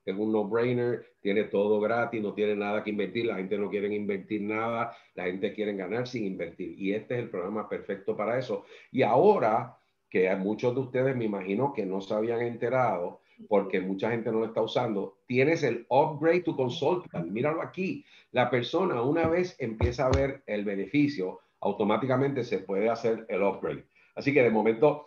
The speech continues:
ahora tú tienes un consultor que va a estar directamente en tu línea, ¿ok?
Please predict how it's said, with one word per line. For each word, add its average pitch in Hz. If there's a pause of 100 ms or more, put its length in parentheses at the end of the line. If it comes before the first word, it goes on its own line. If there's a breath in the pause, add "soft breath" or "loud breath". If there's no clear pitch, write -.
(140)
ahora 107
tú 131
tienes 131
un 127
consultor 127
que 104
va 98
a -
estar -
directamente 113
en 123
tu 131
línea, 117 (120)
¿ok? -